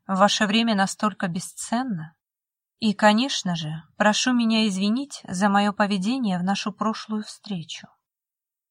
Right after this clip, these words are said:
Ее слова были пропитаны иронией. Она не сожалела ни о чем, но я решил сыграть по ее правилам. «Ну что вы, не стоит. Мне приятно внимание такой прекрасной девушки,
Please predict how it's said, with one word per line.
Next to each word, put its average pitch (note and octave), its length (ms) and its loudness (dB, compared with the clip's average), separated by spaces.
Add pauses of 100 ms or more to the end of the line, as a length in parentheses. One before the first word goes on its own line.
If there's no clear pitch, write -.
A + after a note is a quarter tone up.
(140)
Ее G3 380 0
слова G#3+ 420 2
были F3 220 -4
пропитаны G3+ 640 -2
иронией. E3 600 -4 (320)
Она G#3 280 4
не B3 160 0
сожалела B3 580 0
ни D3+ 140 -8
о D3+ 100 -10
чем, D3+ 400 -12 (400)
но F#3 160 -2
я A3+ 240 4
решил G3 320 -4
сыграть A3+ 460 -2
по - 80 -6
ее G3+ 320 -2
правилам. D3 580 -12 (720)
«Ну B3 220 0
что G#3+ 300 -4
вы, E3 200 -10 (140)
не C4 180 -2
стоит. - 580 -6 (300)
Мне A#3 240 2
приятно C4+ 520 2
внимание G3+ 440 2
такой F#3 260 -4
прекрасной G3 600 -2
девушки, F3 640 -8